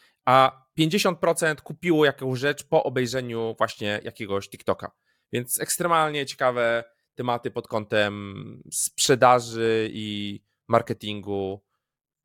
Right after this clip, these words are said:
w takiej nowej ery. Jakieś przemyślenia?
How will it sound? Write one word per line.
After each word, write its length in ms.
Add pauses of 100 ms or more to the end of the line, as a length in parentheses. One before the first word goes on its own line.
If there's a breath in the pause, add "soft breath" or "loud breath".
(220)
w 80
takiej 440
nowej 420
ery. 260 (1040)
Jakieś 220
przemyślenia? 720